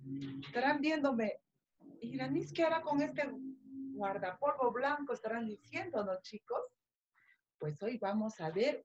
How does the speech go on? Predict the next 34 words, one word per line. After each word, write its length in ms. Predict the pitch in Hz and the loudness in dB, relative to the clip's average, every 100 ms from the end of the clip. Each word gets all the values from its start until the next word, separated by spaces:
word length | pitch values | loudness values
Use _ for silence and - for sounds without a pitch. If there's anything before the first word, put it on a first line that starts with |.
| _ | _
un 240 | 226 233 | -6 -4
tema 320 | 220 240 247 254 | -2 -2 -2 -2
muy 420 | 285 359 339 285 | -4 -4 -2 2
interesante 960 | 262 214 180 185 208 202 214 247 254 - _ _ | 2 2 -2 0 2 4 4 0 0 -12 _ _
en 200 | 185 170 | -8 -6
la 140 | 156 147 | -4 -6
clase 480 | - 214 294 - 240 | 2 4 4 2 -2
de 160 | 175 165 | -2 -4
ciencia 340 | 196 196 185 | -6 -8 -6
y 100 | 156 | -4
ambiente. 640 | 151 151 147 151 156 - _ _ _ _ _ _ _ _ _ _ 294 156 | -2 -2 -2 -2 -2 -8 _ _ _ _ _ _ _ _ _ _ -10 -4
¿Ya? 280 | 175 277 - - - - - | 0 0 0 -12 -16 -14 -2
En 240 | 381 381 | 0 2
donde, 640 | 339 330 311 247 240 262 - | 6 6 6 4 4 4 0
pues, 320 | 185 190 - _ _ _ - - | 0 0 -2 _ _ _ -14 -6
hay 180 | 196 | -4
una 240 | 202 202 196 | 0 0 0
persona 720 | 156 151 - 190 190 180 175 | -2 -4 0 2 2 2 -2
que 120 | 165 | -4
cuando 300 | 165 165 160 | -4 -2 -2
tú 140 | 156 226 | -6 -6
te 160 | 247 | -4
sientes 600 | 240 - 208 208 170 165 175 | -6 -2 -2 0 0 0 -4
mal, 680 | 170 170 170 175 185 240 269 _ _ _ _ _ _ _ _ _ _ | -4 2 4 4 4 0 -8 _ _ _ _ _ _ _ _ _ _
para 200 | - 175 | -2 0
saber 400 | 170 165 185 196 - | 0 0 2 2 4
qué 100 | 247 | 2
es 120 | 269 | 2
lo 140 | 285 | -2
que 100 | 294 | -2
tienes, 560 | 294 233 220 208 233 269 - _ _ - | -2 2 2 4 2 -2 -12 _ _ -4
vas 340 | 160 202 220 | 6 8 8
donde 360 | 190 175 165 165 | 2 -2 -2 -4
quién, 460 | - 208 262 - | -4 0 2 0